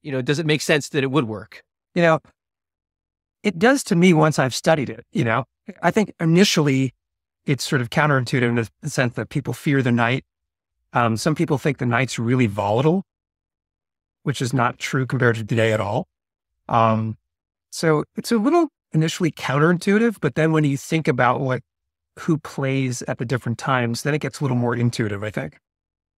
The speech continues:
Speaker 1: And the last one's investability, which is, which is, I think is an interesting one here. Like, how easy is this to capture in the real world?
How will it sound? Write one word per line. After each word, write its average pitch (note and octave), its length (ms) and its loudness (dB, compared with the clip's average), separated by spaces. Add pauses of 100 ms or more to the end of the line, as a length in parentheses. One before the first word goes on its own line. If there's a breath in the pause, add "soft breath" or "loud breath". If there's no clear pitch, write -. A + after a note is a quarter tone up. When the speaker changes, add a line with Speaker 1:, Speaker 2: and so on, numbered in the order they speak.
(920)
Speaker 1:
And D3 80 -4
the D3 40 0
last F#3 200 2
one's F#3+ 120 0
investability, C3 600 -2
which A#2 140 -6
is, C3+ 180 -4
which E3 160 -4
is, D3+ 80 -2
I E3+ 60 4
think G3+ 120 2
is D#3+ 80 2
an D#3 60 2
interesting D3 300 -2
one A#2+ 100 -4
here. A#2+ 200 -2
Like, A#2+ 260 -4
how E3+ 220 0
easy F#3 260 0
is D3 80 -4
this C#3+ 160 -6
to C3+ 80 -8
capture C3 440 -8
in A#2+ 100 -6
the A#2+ 60 -8
real A#2+ 160 -6
world? A2+ 320 -10